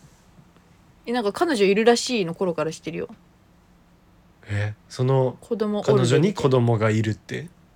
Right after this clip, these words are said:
Speaker 1: うん。
Speaker 2: ってこと？へえ。
Speaker 1: どっちかな。もう結婚するってなってからかな。わからんけど。
Speaker 2: いや、なんかね、ラジオでさ、二千二十一の三月とかでさ、のラジオで、なんか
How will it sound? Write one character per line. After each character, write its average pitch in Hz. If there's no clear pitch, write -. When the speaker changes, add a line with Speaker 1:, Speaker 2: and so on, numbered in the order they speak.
Speaker 1:
う 185
ん。 170
Speaker 2:
っ 190
て -
こ 107
と？ 76
へ 110
え。 -
Speaker 1:
ど 101
っ -
ち 104
か -
な。 202
も 226
う 208
結 -
婚 392
す -
る 359
っ -
て 202
な 202
っ 226
て 233
か -
ら 180
か 220
な。 196
わ -
か 185
ら 175
ん 160
け 190
ど。 220
Speaker 2:
い 135
や、 139
な 156
ん 151
か 110
ね、 104
ラ 143
ジ 233
オ 127
で 101
さ、 101
二 113
千 120
二 123
十 101
一 147
の 117
三 131
月 104
と 110
か 104
で 101
さ、 -
の 151
ラ 147
ジ 131
オ 120
で、 120
な 120
ん 113
か -